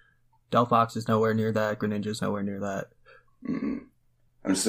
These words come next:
Speaker 2: yeah, at this point I'm going through the Pokedex. Not any of Gudra's, not any of Noivern, not any of not the legendaries.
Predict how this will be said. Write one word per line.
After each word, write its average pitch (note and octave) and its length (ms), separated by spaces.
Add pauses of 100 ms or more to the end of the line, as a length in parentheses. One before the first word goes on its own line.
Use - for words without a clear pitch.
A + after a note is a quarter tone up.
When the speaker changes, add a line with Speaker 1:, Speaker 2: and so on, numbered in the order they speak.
Speaker 2:
yeah, E2 160
at F2+ 200
this F#2 120
point D#2+ 180
I'm E2 60
going D#2+ 180
through D#2 100
the - 60
Pokedex. D2 580
Not E2 380
any E2+ 200
of D#2+ 160
Gudra's, D#2 520
not D2+ 180
any D#2 240
of D#2 420
Noivern, D#2 420
not D#2 200
any D#2 240
of D#2 260 (440)
not F#2 200
the F2+ 80
legendaries. E2+ 960